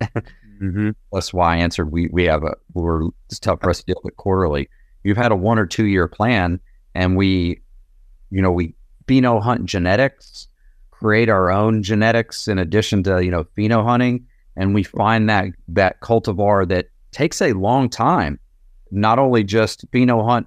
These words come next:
Speaker 1: find, make sure it grows well in either living soil or which hydroponic method. And then we start growing it on, on a larger, more distributable scale to our customers.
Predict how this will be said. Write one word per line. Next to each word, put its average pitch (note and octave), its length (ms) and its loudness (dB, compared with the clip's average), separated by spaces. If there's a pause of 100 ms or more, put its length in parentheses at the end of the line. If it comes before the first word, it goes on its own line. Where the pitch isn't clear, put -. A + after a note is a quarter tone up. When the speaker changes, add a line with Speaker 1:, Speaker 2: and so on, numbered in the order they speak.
(140)
Speaker 1:
find, A2+ 520 2 (420)
make A2+ 260 0
sure A#2 260 2
it G#2 140 -2 (160)
grows A2+ 360 0
well G#2+ 300 2
in F#2 140 0
either F2+ 420 0
living G2+ 320 -2
soil G#2 500 0
or F#2+ 120 0
which F#2+ 180 -2
hydroponic G2 680 0
method. G2 440 0 (320)
And F#2 200 0
then A2+ 140 2
we G#2 120 2
start G2 380 0
growing G2 340 0
it F#2+ 140 0
on, F2+ 260 0
on F#2+ 140 -2
a F2 80 0
larger, F2 640 0 (640)
more G2+ 160 2
distributable F#2 560 0
scale G2 380 0
to F#2+ 60 0
our D#2 180 0
customers. G#2 720 -2